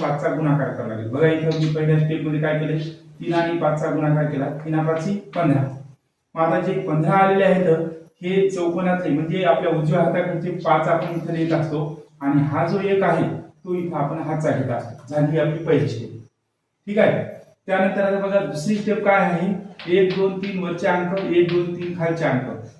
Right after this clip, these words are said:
तर शेवटचे जे दोन दोन अंक आहेत, तर काय करायचं? त्याचा तिरपा गुणाकार करायचा आणि त्याची बेरीज करायची. म्हणजे काय करायचं? या दोनचा आणि पाचचा गुणाकार, दोनचा आणि पाचचा गुणाकार किती येते? दहा. त्यानंतर तीनचा आणि तीनचा गुणाकार किती येते? नऊ.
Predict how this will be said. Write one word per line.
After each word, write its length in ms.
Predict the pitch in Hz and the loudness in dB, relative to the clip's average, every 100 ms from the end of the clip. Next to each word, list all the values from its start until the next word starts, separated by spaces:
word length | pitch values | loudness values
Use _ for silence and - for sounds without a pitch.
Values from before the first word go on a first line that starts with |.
| - | -14
तर 140 | 185 | -10
शेवटचे 480 | - 175 185 185 208 | -6 0 0 2 0
जे 240 | 202 208 - - 139 | 0 0 -2 -4 -4
दोन 200 | 185 202 | -2 0
दोन 120 | 208 | 0
अंक 240 | 196 - | 0 0
आहेत, 340 | 185 160 147 - - - - | 2 4 2 0 -4 -12 -10
तर 100 | 165 | -6
काय 260 | 170 175 180 | 0 2 2
करायचं? 240 | 196 185 | 0 -4
त्याचा 320 | 185 185 185 185 | -4 -6 -6 -6
तिरपा 260 | 180 185 180 | -4 -2 -2
गुणाकार 440 | 147 165 180 185 | -2 -2 0 0
करायचा 360 | 180 180 180 196 | 0 0 0 0
आणि 180 | 180 160 | -2 -4
त्याची 220 | 165 156 | -6 -6
बेरीज 360 | 165 165 147 - | 0 2 4 2
करायची. 280 | 117 113 113 - _ _ _ | -2 -4 -8 -14 _ _ _
म्हणजे 200 | 160 185 | -2 2
काय 180 | 202 196 | 6 6
करायचं? 260 | 202 196 196 | 4 0 -2
या 80 | 190 | -2
दोनचा 400 | 160 170 170 196 | 0 0 2 2
आणि 200 | - - | 2 0
पाचचा 320 | 180 180 180 | 0 0 0
गुणाकार, 360 | 175 175 180 180 - - - _ - | 0 0 0 -2 -6 -12 -20 _ -8
दोनचा 320 | 170 170 190 | 0 2 2
आणि 200 | 190 180 | 2 0
पाचचा 240 | 180 180 180 | 0 0 0
गुणाकार 340 | 175 180 180 | 0 0 0
किती 260 | 175 180 - | -2 -6 -6
येते? 380 | - - - 113 | -8 -10 -8 0
दहा. 300 | 147 151 - - - - _ - | 0 0 -2 -8 -16 -20 _ -6
त्यानंतर 400 | 185 180 185 - | -4 -2 -4 -4
तीनचा 320 | 190 185 214 | -6 -4 2
आणि 280 | 196 196 - | 4 4 -2
तीनचा 240 | 190 185 175 | -6 -4 -2
गुणाकार 340 | 180 180 180 | -2 -2 -2
किती 220 | 170 180 | -4 -6
येते? 460 | 175 185 180 151 156 | -6 -6 -8 -6 0
नऊ. 220 | 185 143 | 4 4